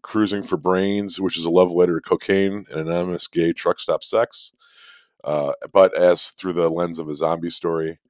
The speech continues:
And, um, that's honestly the best thing I've ever written. And there's two others in there too. So check it out. You can get it on Amazon. You can buy it at the conference. Uh, I think that getting this thing finally published in paperback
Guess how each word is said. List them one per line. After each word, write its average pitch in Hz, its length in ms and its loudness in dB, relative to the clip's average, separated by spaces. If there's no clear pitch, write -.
And, 76 460 -8
um, 76 420 -8
that's 92 220 4
honestly 85 320 -2
the 65 80 -12
best 62 240 -10
thing 69 100 -12
I've 62 80 -14
ever 64 240 -14
written. 52 320 -20
And 135 100 -4
there's 131 120 0
two 120 180 2
others 82 240 0
in 73 80 -12
there 64 120 -16
too. - 260 -14
So 71 380 -6
check - 200 4
it 143 80 4
out. 139 180 8
You 110 60 -8
can 110 60 -12
get 117 100 -2
it 117 40 2
on 110 100 0
Amazon. 101 480 -4
You 87 80 -12
can 82 80 -10
buy 87 180 2
it 87 60 2
at 85 80 -2
the 85 60 -18
conference. 82 720 -8
Uh, - 320 -4
I 78 140 2
think 92 300 -4
that 85 140 0
getting 113 240 2
this 104 160 -2
thing 104 180 -4
finally 92 440 -2
published 82 420 -6
in 76 80 -16
paperback 82 540 -2